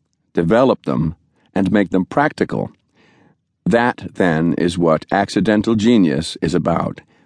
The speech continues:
It teaches you how to get at what's inside your head, so you can convert the raw material of your thoughts into something usable, even extraordinary.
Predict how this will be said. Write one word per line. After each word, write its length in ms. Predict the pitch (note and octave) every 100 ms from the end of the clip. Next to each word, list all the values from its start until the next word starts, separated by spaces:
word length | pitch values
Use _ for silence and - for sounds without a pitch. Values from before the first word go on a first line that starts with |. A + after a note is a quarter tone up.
| _ _ _ -
It 160 | G2+ -
teaches 420 | C#3 A#2 B2 G#2
you 120 | F#2
how 200 | G#2 G#2
to 60 | A2+
get 240 | G2+ G2
at 120 | F#2+
what's 260 | F2+ E2 -
inside 560 | G2 F#2+ - F2+ E2+
your 120 | D#2+ E2
head, 480 | A2 G2 C#2 A#1+ - _ _
so 140 | - D2
you 160 | D2+
can 200 | - D#2+
convert 480 | - F2 E2+ G2 F2+
the 120 | F2+
raw 260 | F2 F2 F2
material 680 | F2 - F2 E2 D#2+ D2+
of 160 | - D#2
your 140 | D#2
thoughts 460 | D2 - G2 F2+ -
into 180 | - F2
something 380 | - E2+ F#2 G2+
usable, 580 | C#3+ F3+ F#2 B1 G#1 - _ _ _ _ _
even 260 | G2 B2+ D#2
extraordinary. 880 | - - A#2 D#3+ E2+ C#2 B1 -